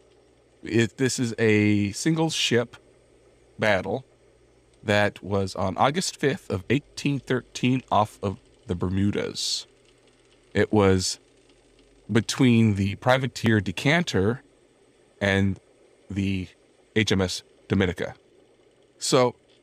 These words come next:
little bit about the Dominica. She was a schooner under the command of a young guy named Lieutenant George Wilmot Barrett.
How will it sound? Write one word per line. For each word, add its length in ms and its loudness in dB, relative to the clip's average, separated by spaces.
little 340 2
bit 380 0
about 400 0
the 80 -10
Dominica. 520 0
She 180 0
was 200 0
a 120 2
schooner 680 2
under 220 0
the 80 0
command 500 2
of 420 -2
a 60 -2
young 400 2
guy 320 4
named 300 0
Lieutenant 560 0
George 400 2
Wilmot 800 2
Barrett. 600 -2